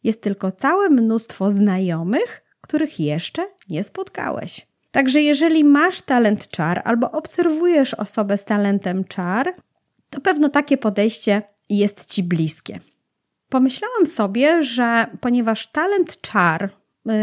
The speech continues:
u mnie jest akurat na piętnastej pozycji, to zapytam się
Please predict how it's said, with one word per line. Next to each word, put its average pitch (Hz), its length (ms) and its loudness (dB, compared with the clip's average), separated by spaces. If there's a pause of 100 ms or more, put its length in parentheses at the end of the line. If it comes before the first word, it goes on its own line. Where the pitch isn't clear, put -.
(240)
u 311 140 -2
mnie 370 180 4
jest 269 180 2
akurat 254 360 0
na 226 120 0
piętnastej 262 640 -2
pozycji, 220 720 -2 (260)
to 339 240 4 (120)
zapytam 254 600 0
się - 180 -2